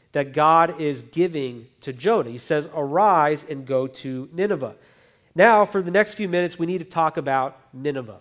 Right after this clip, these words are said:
What is Nineveh? Who is Nineveh? Nineveh is the capital, or was the capital, of the ancient Assyrian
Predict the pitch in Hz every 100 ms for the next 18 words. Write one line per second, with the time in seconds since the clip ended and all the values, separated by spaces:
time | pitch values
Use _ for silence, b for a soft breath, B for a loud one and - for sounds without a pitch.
0 | _ 120 160 185 - 143 139 135 - _
1 | _ _ _ 123 123 117 120 117 - 175
2 | 156 139 123 123 120 120 120 b b b
3 | b b 156 247 311 208 151 143 160 -
4 | b b b b b 180 180 185 180 -
5 | - 240 247 190 139 135 151 143 180 277
6 | 202 190 - 160 139 147 143 139 147 156
7 | 135 147 - 175 202 190 208 196 190 -
8 | _ _ _ _ 139 - - 175 170 165
9 | 160 151